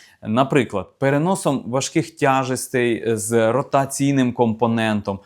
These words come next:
е, неправильні вправи, там, та сама закачка, костоправство і так далі, і так далі, можуть навпаки цю рану постійно, е, як би, скажем, тривожити і не давати їй загоїтись.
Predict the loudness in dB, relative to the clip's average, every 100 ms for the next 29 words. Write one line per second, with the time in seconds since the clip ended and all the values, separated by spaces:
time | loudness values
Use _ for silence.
0 | -20 -16 -4 0 2 2 -2 0 2 4
1 | 4 2 0 -2 -2 2 4 6 4 2
2 | -2 -4 -4 -2 0 -2 -2 0 0 0
3 | -2 -2 0 0 -2 -2 -2 0 -4 -2
4 | -4 0 2 2 -2 -4 -4 -2 -4 0
5 | 2 2 0 -4 -2 0 0 -2 -8 -20
6 | _ 0 2 2 0 -2 -2 -2 0 -2
7 | 0 2 2 2 0 -2 -2 -2 0 2
8 | 2 0 -10 _ _ _ 0 2 2 2
9 | 0 -6 -8 -4 -4 0 0 -2 -10 -8
10 | -4 -4 -4 -4 -2 2 2 0 -4 -6
11 | -4 -6 -4 -4 0 0 0 0 -2 -4
12 | -4 -4 -2 0 0 -4 -6 -8 -18 -20